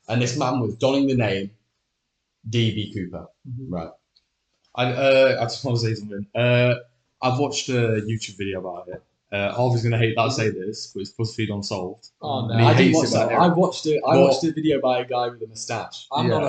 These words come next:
Speaker 4: fan
Speaker 1: Ages
Speaker 4: of
Speaker 1: ago.
Speaker 4: BuzzFeed. I hate the whole, the whole corporation.
Speaker 3: What I
Speaker 1: Everything they stand for.
Speaker 3: I don't, uh, what I heard as well is that he wasn't actually, when he bought the ticket,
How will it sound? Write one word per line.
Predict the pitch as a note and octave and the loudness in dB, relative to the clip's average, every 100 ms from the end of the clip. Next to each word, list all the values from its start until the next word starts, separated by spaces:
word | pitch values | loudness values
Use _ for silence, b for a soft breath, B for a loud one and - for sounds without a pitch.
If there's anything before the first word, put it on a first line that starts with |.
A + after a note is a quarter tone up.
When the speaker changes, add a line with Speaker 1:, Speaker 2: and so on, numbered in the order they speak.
| B2 | 0
Speaker 4:
fan | |
Speaker 1:
Ages | B2 | 0
Speaker 4:
of | C#3 | -2
Speaker 1:
ago. | C#3 | -4
Speaker 4:
BuzzFeed. | C#3+ - A2+ G2 _ G#2+ | -4 -6 -10 -12 _ -10
I | A2 - | -10 -10
hate | - C3 | -8 -2
the | A#2+ D#3 | 2 4
whole, | C3 E3+ E3+ - _ _ _ _ | 4 4 0 -4 _ _ _ _
the | B2 | -10
whole | A#2+ D#3 - | 0 0 2
corporation. | D3+ - C3 A2+ B2+ D3 | 0 -2 -4 -4 2 2
Speaker 3:
What | - | 4
I | C#3+ C#3+ | 4 4
Speaker 1:
Everything | E3 F3+ F#3 D#3+ | 6 4 2 0
they | D3 | -4
stand | C#3+ B2 - | -4 -4 -4
for. | F#2+ F2+ _ _ B2 | -6 -8 _ _ 0
Speaker 3:
I | |
don't, | C#3 C3 | 2 2
uh, | B2+ B2+ C3 B2+ | 4 6 6 6
what | C3 C#3 | 4 4
I | D3+ | 4
heard | C#3+ B2+ | 0 -4
as | A#2 A2+ | -6 -6
well | A#2 G#2 G2 - | -2 -2 -4 -10
is | G#2+ - | -16 -6
that | A2+ G#2+ - | -4 -4 -4
he | A#2+ | -4
wasn't | B2 C#3 C3+ | -2 -2 -4
actually, | A#2 A#2 - A#2 A2+ G#2+ A2 _ | -4 -6 -6 -4 -4 -4 -6 _
when | C3 | -4
he | C3 B2 | -2 -2
bought | A#2+ A#2+ - | -4 -4 -8
the | A#2+ | -14
ticket, | - F2+ G2 - | -14 -14 -14 -16